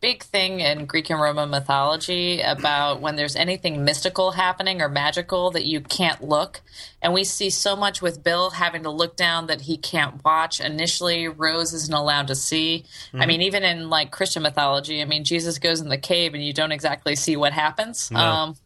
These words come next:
Speaker 1: <laughs> af-,
Speaker 2: Yeah.
Speaker 1: after, except that now we celebrate Easter.
Speaker 2: <laughs>
Speaker 1: Uh, when there's, when there's anything with a, I hate to say primitive, 'cause we're probably talking about two thousand, four thousand, six thousand years ago.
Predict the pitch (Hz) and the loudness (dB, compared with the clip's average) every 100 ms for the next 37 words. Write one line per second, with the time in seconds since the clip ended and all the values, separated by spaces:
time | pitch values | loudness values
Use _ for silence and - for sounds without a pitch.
0 | _ _ - 294 302 294 - 190 190 - | _ _ -2 0 0 -2 0 0 -2 -10
1 | - - - 160 - - - 175 208 - | -20 -10 -4 -2 -4 -4 -4 0 -2 0
2 | 185 170 208 220 208 196 190 185 170 170 | -2 0 -2 0 -2 0 0 0 -2 -2
3 | 262 - 156 147 - - 165 165 190 175 | -4 -2 -2 -2 -8 -4 -2 2 4 4
4 | 233 240 233 - 247 254 240 220 226 247 | 2 2 2 0 0 2 0 0 -2 -4
5 | 254 254 240 202 180 170 165 160 160 156 | -2 -4 -2 0 2 2 2 -2 -4 -6
6 | 120 117 - _ - - - - 160 160 | -8 -14 -20 _ -8 -6 -4 -6 -8 -6
7 | 143 143 135 - 214 190 151 143 170 156 | -4 -4 -6 -2 0 0 -2 -4 -4 -4
8 | 147 165 139 139 147 143 139 131 - 147 | -2 -2 -2 -2 -4 0 -2 -2 -4 -2
9 | 143 135 143 135 147 143 143 139 143 139 | 0 0 0 -6 -2 0 0 0 -2 -6
10 | 139 - 151 139 147 165 175 160 151 143 | -4 -2 -2 0 0 0 0 0 2 0